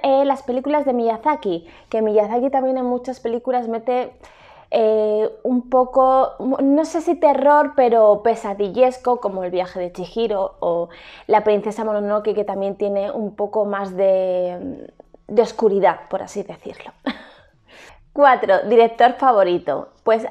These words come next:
ahora mismo uno de mis directores favoritos actuales y que, mm, cada película que saca quiero verla. Bueno, de momento solo tiene dos, pero que las dos que,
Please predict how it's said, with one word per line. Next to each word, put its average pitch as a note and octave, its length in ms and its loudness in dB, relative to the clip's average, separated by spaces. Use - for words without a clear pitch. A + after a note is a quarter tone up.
ahora C#4 300 4
mismo D4 520 2
uno C4 180 2
de C4 120 0
mis A#3 360 -6
directores G#3 560 -2
favoritos F#3 520 -2
actuales G3 800 -2
y G#3+ 260 -6
que, F3+ 800 -2
mm, - 60 -20
cada G3+ 300 2
película A3 500 0
que G3+ 260 0
saca G3 480 -2
quiero F#3+ 320 0
verla. G3+ 460 -2
Bueno, F#3 240 -4
de G3+ 120 -2
momento G3+ 340 -2
solo G#3+ 240 4
tiene F3 200 -2
dos, C#3 180 -2
pero F3 380 0
que G3 340 4
las G#3+ 240 0
dos A3 200 -2
que, G#3+ 600 -2